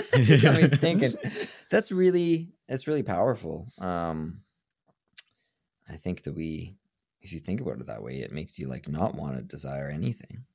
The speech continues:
Speaker 2: Mm-hmm. Yeah,
Speaker 1: It's
Speaker 2: and that's,
Speaker 1: like
Speaker 2: like, ancient, ancient, like, Buddhist fundamental wisdom, you know,
Speaker 1: Yeah.
Speaker 2: like, non-desiring, right?
Speaker 1: Mm-hmm.
Speaker 2: The Buddha defined enlightenment as the end of all suffering, or in some translations,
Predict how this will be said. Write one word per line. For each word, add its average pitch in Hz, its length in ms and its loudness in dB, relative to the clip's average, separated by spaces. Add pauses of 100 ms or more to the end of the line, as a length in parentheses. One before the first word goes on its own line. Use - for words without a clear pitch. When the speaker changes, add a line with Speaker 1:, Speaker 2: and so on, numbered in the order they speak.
(600)
Speaker 2:
Mm-hmm. 127 160 -16 (260)
Yeah, 160 100 -14
Speaker 1:
It's 120 80 -6
Speaker 2:
and 101 100 -4
that's, 110 280 -2
Speaker 1:
like 98 140 -4
Speaker 2:
like, - 100 -20
ancient, 101 600 -4 (200)
ancient, 90 500 -4
like, 78 200 -14 (180)
Buddhist 85 480 -8 (240)
fundamental 90 680 -4
wisdom, 87 420 -6
you 87 120 -4
know, 90 100 -2
Speaker 1:
Yeah. 151 160 2
Speaker 2:
like, - 100 -2
non-desiring, 90 1040 -4 (440)
right? 117 180 -2
Speaker 1:
Mm-hmm. 92 200 -12 (1500)
Speaker 2:
The 101 100 -6
Buddha 98 460 2
defined 87 420 -4
enlightenment 87 540 -2
as 85 180 -6
the 85 160 -8
end 90 180 -2
of 85 80 -8
all 82 160 -6
suffering, 87 640 -8
or 82 180 -8
in 85 140 -8
some 95 200 -6
translations, 87 880 -10